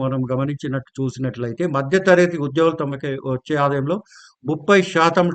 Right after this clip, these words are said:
ట్యాక్స్ రూపంలో, మిగిలిన డబ్బు సేవ్ చేయాలా, ఖర్చు చేయాలా అని అనుకున్నప్పుడు ఈ ఫ్లో చార్ట్ మనం క్లారిటీగా చెప్తుంది. సేవ్ చేస్తే కూడా వాళ్ళకు షార్ట్ టర్మ్ అయితే ఇరవై శాతం, లాంగ్ టర్మ్ అయితే పన్నెండు పాయింట్ ఐదు డబ్బుపై ఖర్చు చేయాల్సి వస్తుంది.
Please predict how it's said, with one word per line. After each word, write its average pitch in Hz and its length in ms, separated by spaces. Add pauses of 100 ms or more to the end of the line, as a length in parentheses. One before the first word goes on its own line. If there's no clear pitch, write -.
ట్యాక్స్ 156 400
రూపంలో, 135 580
మిగిలిన 160 380
డబ్బు 143 280
సేవ్ 147 380
చేయాలా, 151 340
ఖర్చు 139 380
చేయాలా 139 480 (640)
అని 143 220
అనుకున్నప్పుడు 147 560
ఈ 151 40
ఫ్లో 143 220
చార్ట్ 151 280
మనం 131 220
క్లారిటీగా 139 560
చెప్తుంది. 135 500 (400)
సేవ్ 185 380
చేస్తే 185 260
కూడా 180 240
వాళ్ళకు 160 360
షార్ట్ 156 360
టర్మ్ 156 220
అయితే 147 240
ఇరవై 135 260
శాతం, 139 420
లాంగ్ 143 280
టర్మ్ 139 220
అయితే 127 180
పన్నెండు 135 420
పాయింట్ 127 320 (100)
ఐదు 151 260 (460)
డబ్బుపై 160 420 (400)
ఖర్చు 143 260
చేయాల్సి 131 380
వస్తుంది. 135 480